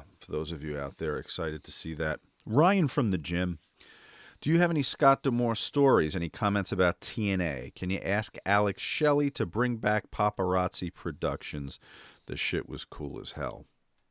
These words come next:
Ryan, I hope you joined us for our discussion about that. Um, showed a little footage of Nash's ass that night. Don't mind telling you. When you, generally, when you look back at T N A, Kevin,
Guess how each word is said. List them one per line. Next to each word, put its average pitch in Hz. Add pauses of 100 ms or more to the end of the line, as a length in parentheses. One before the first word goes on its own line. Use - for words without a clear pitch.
(100)
Ryan, 82
I 78
hope 82
you 78
joined 85
us 80
for 71
our 71 (1400)
discussion 95
about 64
that. 71 (100)
Um, 92 (520)
showed 76
a -
little 71
footage 80
of 78
Nash's 80
ass 113
that 67
night. 73 (160)
Don't 71
mind 67
telling 73
you. 107 (800)
When 269
you, 311
generally, 294
when 170
you 135
look 120
back 95
at -
T 95
N 76
A, 67
Kevin, 65